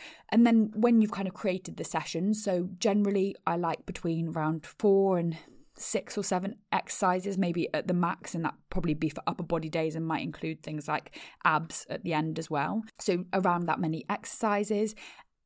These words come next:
and then kind of take a step back once you're finished,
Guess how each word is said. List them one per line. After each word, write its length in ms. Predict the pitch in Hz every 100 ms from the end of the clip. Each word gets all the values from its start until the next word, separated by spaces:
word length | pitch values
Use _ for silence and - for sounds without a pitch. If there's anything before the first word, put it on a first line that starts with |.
| _ -
and 120 | 233
then 280 | 247 226 220 -
kind 180 | 208
of 80 | 202
take 240 | - 233 -
a 40 |
step 260 | - 208 -
back 220 | 214 -
once 220 | 202 180 -
you're 80 |
finished, 420 | 185 190 214 220